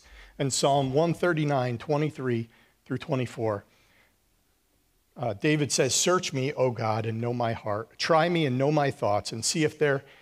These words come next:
be any grievous way in me, and lead me in the way everlasting."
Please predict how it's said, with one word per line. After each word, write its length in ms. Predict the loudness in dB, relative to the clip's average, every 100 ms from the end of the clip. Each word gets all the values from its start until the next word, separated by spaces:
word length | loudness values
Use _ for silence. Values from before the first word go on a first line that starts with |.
| _
be 180 | -12 -12 -6
any 280 | -2 -2 -4
grievous 600 | -6 -4 -4 -4 -6 -2
way 260 | 0 0
in 160 | -2 -8
me, 200 | -12 -16 _ _
and 240 | -6 -4 -2
lead 220 | 0 0
me 180 | 0 0
in 120 | -2
the 60 | -2
way 340 | 0 2 0
everlasting." 760 | -4 -6 -2 -4 -4 -8 -14